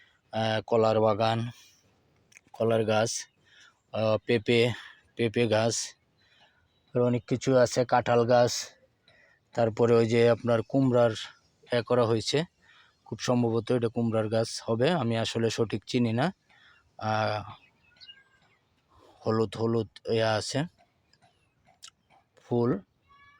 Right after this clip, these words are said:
পেঁপে গাছ, কলার গাছে কলা ধরেছে দেখা যাচ্ছে। তো আমি একটা লং ভিডিও বানালাম, অনেক দিন যাবত লং ভিডিও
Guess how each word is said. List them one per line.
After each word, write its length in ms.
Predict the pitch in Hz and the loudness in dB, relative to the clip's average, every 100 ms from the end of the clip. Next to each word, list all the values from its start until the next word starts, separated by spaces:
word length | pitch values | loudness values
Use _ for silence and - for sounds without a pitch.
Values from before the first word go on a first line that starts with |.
| _ _ _ - _ _ _ _ _ _ - | _ _ _ -20 _ _ _ _ _ _ -4
পেঁপে 280 | 113 117 | 0 0
গাছ, 240 | 104 110 127 - - - - _ _ _ _ _ _ _ _ - | 2 2 0 -6 -12 -20 -20 _ _ _ _ _ _ _ _ -2
কলার 380 | 120 113 110 | 2 4 2
গাছে 520 | 107 110 - 113 110 104 | 2 0 0 0 0 0
কলা 440 | 113 110 110 107 104 - _ 107 | 0 2 2 0 -2 -8 _ -6
ধরেছে 420 | 107 110 - 131 165 _ _ _ - - _ _ - | -4 -4 -4 -6 -6 _ _ _ -20 -20 _ _ -16
দেখা 180 | 113 104 | -12 -6
যাচ্ছে। 420 | 104 - - 131 - _ _ _ _ _ _ _ _ _ - - _ _ _ _ _ - | -8 -6 -6 -6 -8 _ _ _ _ _ _ _ _ _ -20 -20 _ _ _ _ _ 0
তো 80 | 143 | 4
আমি 140 | 156 | 4
একটা 420 | 143 160 156 151 | 2 4 6 6
লং 360 | 135 135 139 143 127 | 6 4 4 2 0
ভিডিও 540 | 131 131 139 131 131 - 113 | 0 2 4 4 2 -2 -4
বানালাম, 540 | 123 123 123 120 147 - | -2 0 0 0 0 -2
অনেক 280 | 123 127 120 | -2 -2 -2
দিন 340 | 135 135 123 110 - - - | 0 0 0 -6 -18 -20 -6
যাবত 380 | 127 123 123 120 - | -2 0 0 -4 -6
লং 220 | 120 117 117 | -4 -2 -4
ভিডিও 440 | 117 120 117 | -4 -2 -2